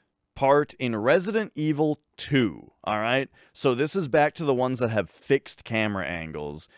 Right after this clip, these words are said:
where the camera angles are stationary, and as you run around a room, it changes the camera angles to see fit, right? So,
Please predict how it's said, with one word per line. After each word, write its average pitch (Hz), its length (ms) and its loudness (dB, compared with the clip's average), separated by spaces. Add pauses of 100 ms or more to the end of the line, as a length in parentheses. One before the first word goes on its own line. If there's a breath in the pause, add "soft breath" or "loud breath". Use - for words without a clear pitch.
(160 soft breath)
where 113 140 4
the 98 100 -2
camera 135 420 0
angles 127 340 0
are - 120 -4
stationary, 127 920 -2 (180 soft breath)
and 110 120 -4
as 104 220 -2
you 127 120 2
run 117 240 2
around 113 380 2
a 104 60 -2
room, 110 420 -2
it 95 160 -6
changes 110 440 -4
the 90 80 -6
camera 101 400 -4
angles 95 680 -4
to 98 100 -8
see 95 220 -8
fit, - 300 -12 (160)
right? 113 260 0 (680 soft breath)
So, - 440 0